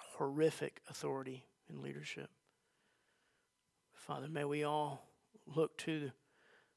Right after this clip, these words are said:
the King who came not to serve himself, but to serve us.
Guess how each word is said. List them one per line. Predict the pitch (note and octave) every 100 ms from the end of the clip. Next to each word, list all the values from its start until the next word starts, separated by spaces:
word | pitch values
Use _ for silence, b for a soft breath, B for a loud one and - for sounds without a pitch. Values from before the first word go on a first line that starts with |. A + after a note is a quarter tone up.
| _ -
the | -
King | - E3+ D#3+
who | D#3
came | D#3 D#3+ D#3
not | D3 C#3+
to | -
serve | - D#3+ D3+
himself, | C#3 - C#3+ C3
but | -
to | -
serve | - C#3+ B2+
us. | C3 B2 -